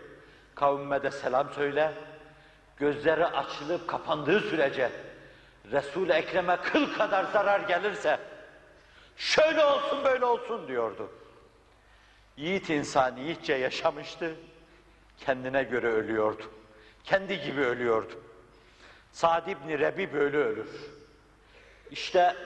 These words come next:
Hazreti Talha buna misafir, buna kardeş düşmüştü. Talha anlatıyor. Diyor ki,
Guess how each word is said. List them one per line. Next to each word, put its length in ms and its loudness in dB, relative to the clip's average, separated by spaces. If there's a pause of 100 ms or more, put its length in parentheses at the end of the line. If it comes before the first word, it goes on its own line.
(920)
Hazreti 500 -2
Talha 680 0
buna 180 -2
misafir, 540 -2 (100)
buna 200 -2
kardeş 360 0 (180)
düşmüştü. 400 -16 (2250)
Talha 300 2
anlatıyor. 520 -4 (1400)
Diyor 280 4
ki, 280 -4